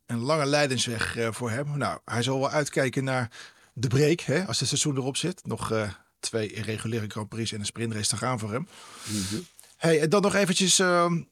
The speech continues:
Speaker 1: er waren, eh, los van, eh, de, deze perikelen op de baan, naast de baan ook wat mensen die hun wenkbrauwen fronsten
Speaker 2: <laughs>
Speaker 1: over de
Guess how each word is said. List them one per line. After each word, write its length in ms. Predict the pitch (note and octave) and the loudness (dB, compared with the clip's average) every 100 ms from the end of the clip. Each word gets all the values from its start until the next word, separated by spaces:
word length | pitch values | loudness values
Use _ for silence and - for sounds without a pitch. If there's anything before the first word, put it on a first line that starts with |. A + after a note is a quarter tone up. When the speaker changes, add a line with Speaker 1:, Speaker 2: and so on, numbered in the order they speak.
| - | -8
Speaker 1:
er 100 | D#3+ | -2
waren, 360 | F3 F3 E3+ E3 C3+ - _ | 0 0 2 2 2 -4 _
eh, 160 | - C3 | -6 0
los 240 | D#3 - | 2 2
van, 320 | - C#3 B2+ C3 | 2 0 0 0
eh, 180 | C3 B2 | 2 2
de, 220 | A#2+ A#2 A2+ | 4 4 2
deze 220 | A#2+ - | 0 0
perikelen 520 | A#2 C3 B2+ A2 A2 - _ | -2 -2 -2 -4 -4 -12 _
op 200 | D#3 D#3 | -2 0
de 60 | C#3+ | 0
baan, 360 | A#2 B2 C3+ | 2 2 0
naast 260 | B2 F3+ G3 | 0 2 2
de 80 | C#3 | 2
baan 220 | D#3 C#3+ | 0 0
ook 160 | F3+ D3+ | -2 -2
wat 220 | B2 A2 | -2 -2
mensen 280 | C3+ B2+ A#2 | -2 -2 -2
die 160 | G#2 | -4
hun 100 | G2+ F#2+ | -4 -2
wenkbrauwen 560 | D3 B2+ A2 A#2 A2 | -4 -4 -2 -2 -2
fronsten 680 | - - E3+ F#3+ F3 - A#2 | -4 -2 0 0 0 -2 0
Speaker 2:
<laughs> 60 | C3+ | 2
Speaker 1:
over 300 | C3 A#2+ A#2+ - - - - - - | 2 2 -2 -4 -10 -10 -10 -10 -6
de 260 | A2+ B2 | 0 0